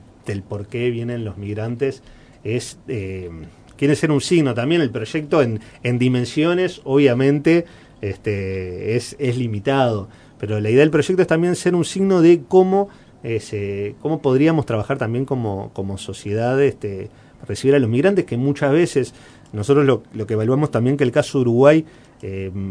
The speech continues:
por esto que decía Gabriela, por el acceso a la salud, a un extranjero no se,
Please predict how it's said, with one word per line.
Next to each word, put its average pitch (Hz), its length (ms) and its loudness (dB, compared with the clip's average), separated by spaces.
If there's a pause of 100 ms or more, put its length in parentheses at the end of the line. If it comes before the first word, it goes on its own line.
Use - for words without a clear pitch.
(680)
por 110 160 -4
esto 127 200 -2
que 117 60 0
decía 110 220 -4
Gabriela, 131 460 2
por 107 100 -4
el 98 100 -4
acceso 120 420 -6
a - 20 -4
la 104 140 -8
salud, 143 520 4 (540)
a 123 100 -4
un 139 140 2
extranjero 131 460 2
no 131 180 2
se, 117 300 -2